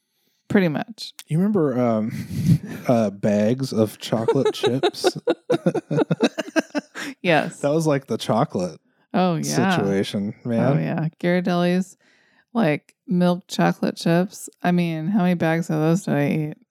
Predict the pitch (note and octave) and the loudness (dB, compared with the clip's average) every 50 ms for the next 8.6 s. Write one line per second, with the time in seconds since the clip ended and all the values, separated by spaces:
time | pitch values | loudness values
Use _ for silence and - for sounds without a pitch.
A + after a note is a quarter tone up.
0 | _ _ _ _ _ _ _ - - D#3 D#3 D#3 D#3 D#3 D#3+ E3 - - - - | _ _ _ _ _ _ _ -4 -2 -2 -2 -2 -2 -2 -2 -4 -6 -8 -10 -14
1 | - - - - - - - E3 - - - - - A#2+ - - - C3+ C3 C3 | -16 -20 -14 -12 -12 0 2 2 2 2 -6 -6 -6 -6 -6 -6 -6 -4 0 0
2 | D3+ G3 A#3 F3+ C3+ A2+ G#2+ A#2 A2+ A#2 A2+ G#2 G#2 G#2 G#2 G#2 - - - - | 2 2 0 0 0 0 0 0 0 0 0 2 2 2 2 0 0 0 0 0
3 | - - - - - - - F3 - - F#3+ - - G3+ G#3 - - - - A#2 | 0 -2 -4 -6 -4 -4 -6 -8 -10 -16 -16 -8 -4 -4 -4 -4 -6 -12 -12 -12
4 | - D3+ D3+ C3+ B2+ - - - - - - - - A#3+ A3+ A3 - F#3+ F#3 F3 | -14 -14 -16 -14 -12 -12 -12 -12 -14 -18 -18 -8 -4 -4 -4 -2 0 0 2 2
5 | D#3+ D#3 D#3+ - - G2+ G2 F2 - - A2+ G#2+ G#2 G2+ A2+ C3 C#3+ D3 C#3+ C#3+ | 2 2 0 -2 -4 -6 -8 -8 -6 -2 -2 0 0 0 0 0 2 2 2 0
6 | B2+ A#2 G#2+ A#2 C3+ C#3 F3 E3+ E3 D#3+ E3 D#3 D#3 D3 C3+ B2+ B2 - - - | 0 0 0 0 0 2 2 2 2 4 4 4 2 2 2 0 -2 -2 -6 -10
7 | - - B2 A2+ A2+ - G#2+ F#2+ - - G#2+ G#2 G#2 G#2 G2+ F#2+ F#2+ G2 - - | -2 2 2 2 2 0 -2 -6 -6 -4 -4 -2 -2 0 -2 -2 -2 -4 -6 -6
8 | G#3 - G3+ G#3 - - - G#3+ G#3 G3+ G3+ | -6 -6 -6 -6 -8 -10 -8 -8 -8 -8 -10